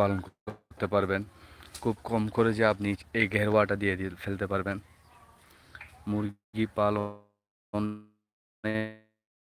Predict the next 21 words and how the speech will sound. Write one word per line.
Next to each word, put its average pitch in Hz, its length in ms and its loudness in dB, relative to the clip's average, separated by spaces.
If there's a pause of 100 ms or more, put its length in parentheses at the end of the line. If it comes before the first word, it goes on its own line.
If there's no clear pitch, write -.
(520)
অনেকজন 104 520 0
বলে 98 160 2 (100)
লাভজনক। 95 600 -4 (280)
হ্যাঁ, 107 160 -2 (840)
আপনি 110 180 2
যদি 110 140 0
দেশি 110 200 0
মুরগি 127 260 0
পালন 107 200 4
করে 107 140 -2
লালন 101 280 2
পালন 104 220 2
করেন 640 200 10 (240)
তাহলে 107 260 2 (440)
মুরগি 98 320 -2 (1800)
পালন 107 280 2
করা 107 140 4 (100)
লাভজনক, 98 440 2 (1500)
কারণ 101 180 0 (120)
দেশি 101 260 -2
মুরগি 104 320 -2